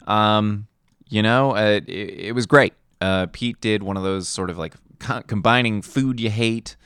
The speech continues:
uh, into a drink type of challenge where it had a ton of wasabi, and Pete really hates fish and canned fish in particular, um, and it was just, uh, some, some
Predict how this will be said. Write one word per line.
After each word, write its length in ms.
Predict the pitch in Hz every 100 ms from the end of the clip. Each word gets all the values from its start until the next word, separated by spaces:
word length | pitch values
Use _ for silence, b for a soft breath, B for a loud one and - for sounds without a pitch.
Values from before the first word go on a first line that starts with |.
| b b b
uh, 220 | 95 98 87
into 300 | 104 98 101
a 40 |
drink 540 | 82 98 101 101 - - -
type 180 | 110 92
of 100 | 87
challenge 560 | - 98 98 98 92
where 140 | 87 78
it 80 |
had 200 | 82 78 -
a 80 | -
ton 240 | - 135
of 60 | 131
wasabi, 600 | 95 - 87 90 90 85 B B B -
and 280 | 92 90
Pete 280 | - 117 117 -
really 440 | 90 92 117 113 87
hates 280 | 90 82
fish 440 | - 131 120 - - 76
and 120 | 76
canned 300 | - 101 87
fish 240 | 95 87
in 100 | 85
particular, 680 | - - 120 110 101 101 95 B B B -
um, 460 | 82 82 80 78 - -
and 540 | 87 82 78 76 76
it 100 | -
was 160 | 87 85
just, 280 | 82 78 -
uh, 220 | 76 73
some, 400 | - 87 78 73 -
some 440 | - - 92 90